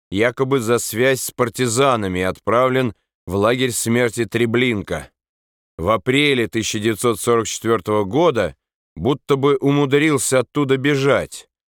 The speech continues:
Лесами два месяца пробирался на восток и в конце июня оказался в Гродно, где у самой станции его родители имеют домик с участком.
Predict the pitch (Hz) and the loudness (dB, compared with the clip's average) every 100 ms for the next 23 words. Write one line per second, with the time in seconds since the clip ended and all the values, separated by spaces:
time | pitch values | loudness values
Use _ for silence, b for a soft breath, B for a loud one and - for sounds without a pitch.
0 | - 92 113 - 151 170 135 113 92 117 | -8 -2 -2 0 0 2 0 -2 0 0
1 | 117 135 156 127 104 101 104 104 113 131 | 2 0 -2 -4 -4 -2 0 0 2 2
2 | 113 113 113 113 110 - 180 143 113 107 | 0 -2 0 0 0 0 0 0 -2 -4
3 | - 127 110 - 127 117 110 104 110 123 | -2 -2 -2 -4 0 0 0 -2 0 0
4 | 101 87 71 _ _ _ - 87 98 104 | 0 -2 -4 _ _ _ -10 -4 -2 2
5 | 151 - 160 135 120 120 107 85 92 85 | 0 0 -2 0 2 2 2 2 -2 -4
6 | - - 87 90 113 117 - 123 117 107 | -6 -10 -4 2 2 2 2 2 2 -2
7 | - 147 165 147 - 110 98 87 95 107 | 0 2 2 0 -2 0 0 0 0 2
8 | 113 107 113 - 95 95 117 139 120 82 | 2 0 -2 -2 -2 0 0 0 -2 0
9 | 127 131 120 - 127 - 120 101 - 76 | 2 2 0 -2 -4 0 0 0 -4 -10
10 | 67 | -12